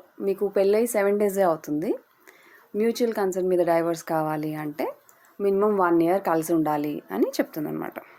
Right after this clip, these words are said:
So, అలా కలిసి ఉండటం స్టార్ట్ చేస్తారు. పాస్ట్ గురించి చెప్పేసింది, కొంచెం ఫ్రీ అయిపోయింది. So, తను,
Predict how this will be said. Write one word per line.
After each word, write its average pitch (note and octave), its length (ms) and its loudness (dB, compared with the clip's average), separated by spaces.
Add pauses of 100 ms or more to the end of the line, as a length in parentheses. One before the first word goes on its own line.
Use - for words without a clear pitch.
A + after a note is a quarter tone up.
(1600)
So, F#3+ 320 2
అలా A3+ 320 2 (200)
కలిసి G#3 240 0
ఉండటం F#3+ 300 0
స్టార్ట్ G3 320 -2
చేస్తారు. - 400 -6 (960)
పాస్ట్ G#3+ 320 2
గురించి G3+ 320 -4
చెప్పేసింది, F3+ 680 2
కొంచెం G#3+ 280 -4
ఫ్రీ A#3+ 260 0
అయిపోయింది. F3 480 0
So, F#3 220 -2
తను, F3+ 420 0